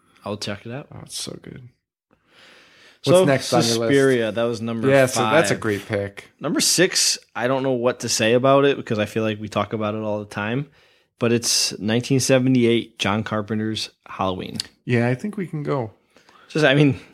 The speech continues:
Speaker 2: We
Speaker 1: it's
Speaker 2: talk
Speaker 1: just
Speaker 2: about it all the time 'cause we both suck at D and
Speaker 1: Yeah.
Speaker 2: or V.
Speaker 1: It's one of the all-time greats. Has a great villain, great
Speaker 2: Great
Speaker 1: story,
Speaker 2: villain.
Speaker 1: great acting.
Speaker 2: Beautiful Jamie Lee.
Speaker 1: Yeah.
Speaker 2: Who's gonna be our Valentine this year?
Speaker 1: Again?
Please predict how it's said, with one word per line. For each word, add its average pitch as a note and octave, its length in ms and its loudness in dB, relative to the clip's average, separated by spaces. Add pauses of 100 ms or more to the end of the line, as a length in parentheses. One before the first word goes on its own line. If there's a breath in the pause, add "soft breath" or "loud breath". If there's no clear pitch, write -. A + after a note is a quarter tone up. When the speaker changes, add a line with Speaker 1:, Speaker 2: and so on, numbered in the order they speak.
Speaker 2:
We C#3+ 200 4
Speaker 1:
it's E3+ 80 0
Speaker 2:
talk D3+ 200 4
Speaker 1:
just C3 120 4
Speaker 2:
about A#2 100 2
it A2+ 40 4
all A2+ 140 4
the F#2+ 100 -8
time G#2 340 -2 (180)
'cause - 320 -8
we B2 80 -10
both A#2 220 -12
suck - 240 -4
at - 220 -8
D A2 340 -2
and B2 440 -10 (380)
Speaker 1:
Yeah. B2+ 200 -12 (280)
Speaker 2:
or - 180 -4
V. A#2+ 400 -4
Speaker 1:
It's - 120 -10
one B2+ 120 4
of B2+ 60 4
the A#2 60 6
all-time A#2 340 4
greats. G#2+ 460 -2
Has A2+ 160 -2
a A2 60 -6
great G#2+ 260 -2
villain, A2+ 360 0 (180)
great - 0 -
Speaker 2:
Great A2 180 -4
Speaker 1:
story, G#2+ 400 2
Speaker 2:
villain. A#2+ 400 0
Speaker 1:
great A2 220 0
acting. B2 500 0 (120)
Speaker 2:
Beautiful G#2+ 360 -2
Jamie A2+ 380 0
Lee. B2 380 0 (100)
Speaker 1:
Yeah. B2 180 -2 (200 loud breath)
Speaker 2:
Who's C#3+ 180 2
gonna A3+ 140 4
be G#3+ 120 2
our C3+ 140 6
Valentine G2+ 580 -4
this B1+ 240 -10
year? - 260 -14
Speaker 1:
Again? A#2+ 320 -10